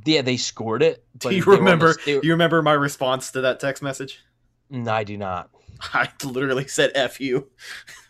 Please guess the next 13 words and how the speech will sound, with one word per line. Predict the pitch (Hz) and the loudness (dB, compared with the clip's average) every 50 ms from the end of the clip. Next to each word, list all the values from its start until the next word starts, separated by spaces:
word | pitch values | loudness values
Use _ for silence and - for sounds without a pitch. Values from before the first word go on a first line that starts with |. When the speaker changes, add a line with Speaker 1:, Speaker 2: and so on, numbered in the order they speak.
| - - - | -14 -4 0
Speaker 1:
Oh, | 147 139 135 135 127 - - - - | 2 4 4 4 2 2 0 -2 -4
yeah, | - 117 117 117 | -2 -2 -2 -2
that's | 117 117 107 - 113 | -4 -4 -6 -8 -8
right. | 107 104 | -8 -8
Okay, | 120 135 139 - 139 127 123 - | -8 -8 -6 -4 -4 -4 -4 -4
well, | 123 127 127 131 135 139 - _ _ - - - - _ _ | -2 0 0 0 0 -2 -6 _ _ -20 -20 -20 -20 _ _
whatever. | - 120 107 98 101 101 101 214 180 - - | -2 0 0 2 2 0 0 0 -2 0 0
Speaker 2:
<laughs> | 240 - - - | 0 0 2 4
Speaker 1:
Uh, | 135 131 131 123 - - - - - - - - - - - - - - - - _ - - - - - - | 4 4 4 4 2 0 -4 -6 -8 -8 -8 -10 -12 -16 -16 -18 -20 -20 -20 -20 _ -20 -20 -20 -20 -8 -2
<laughs> | |
um, | 139 135 127 123 117 110 110 98 92 92 - _ _ _ _ _ _ _ | 0 0 2 2 0 -2 -4 -8 -12 -16 -20 _ _ _ _ _ _ _
so, | - - - 156 151 139 131 123 117 113 107 104 107 - - _ _ _ _ _ _ _ _ _ - | -14 -6 0 2 4 4 4 2 2 0 -2 -4 -6 -6 -10 _ _ _ _ _ _ _ _ _ -10
uh, | 127 123 131 120 110 101 95 87 80 80 80 71 - - | -4 0 2 2 2 2 0 -2 -4 -6 -8 -8 -10 -14